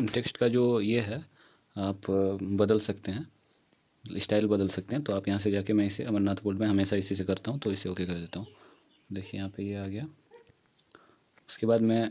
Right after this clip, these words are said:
आगे जाता हूँ, तो यहाँ देखिए यहाँ से आप टेक्स्ट background भी change कर सकते हैं। जैसे कि यहाँ पे देखिए, तो मैं इसे अभी enable नहीं करता हूँ। उसके बाद मैं आगे जाता हूँ,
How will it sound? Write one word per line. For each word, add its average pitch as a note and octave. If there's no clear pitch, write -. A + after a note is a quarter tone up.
आगे G#2
जाता G2
हूँ, C3
तो -
यहाँ G#2+
देखिए G2+
यहाँ G#2+
से A2+
आप -
टेक्स्ट A2+
background G2
भी G2
change F#2+
कर F#2
सकते -
हैं। C#3+
जैसे -
कि G2+
यहाँ G2
पे G#2
देखिए, G2
तो G#2+
मैं A2+
इसे C3+
अभी C3
enable G2+
नहीं F#2
करता -
हूँ। A#2+
उसके -
बाद A2
मैं A2+
आगे G#2+
जाता G2
हूँ, A#2+